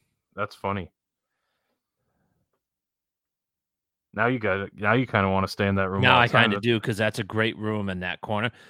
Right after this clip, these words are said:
Speaker 1: Yeah.
Speaker 2: Because it was funny when we got off the elevator, you know, you look at the arrows and it says, you know,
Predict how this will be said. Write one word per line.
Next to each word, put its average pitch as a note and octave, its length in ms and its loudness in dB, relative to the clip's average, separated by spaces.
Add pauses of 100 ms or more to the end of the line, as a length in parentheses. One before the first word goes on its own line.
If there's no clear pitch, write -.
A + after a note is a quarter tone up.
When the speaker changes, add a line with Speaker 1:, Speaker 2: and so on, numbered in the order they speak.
(400)
Speaker 1:
Yeah. D#2+ 220 -10 (480)
Speaker 2:
Because C#3+ 320 2
it C#3+ 60 -2
was B2+ 140 -6
funny F3 240 0
when C3 140 -6
we A#2+ 100 -4
got B2 120 -6
off A#2+ 180 -4
the C3 140 -8
elevator, G#2+ 440 -4
you G#2 140 -6
know, G#2 180 -8
you G#2 140 -8
look A2 180 -8
at G2 80 -12
the G#2+ 180 -6
arrows B2 320 -2
and G2+ 100 -10
it G#2+ 40 -12
says, G#2 440 -8
you G#2+ 100 -8
know, F#2 280 -10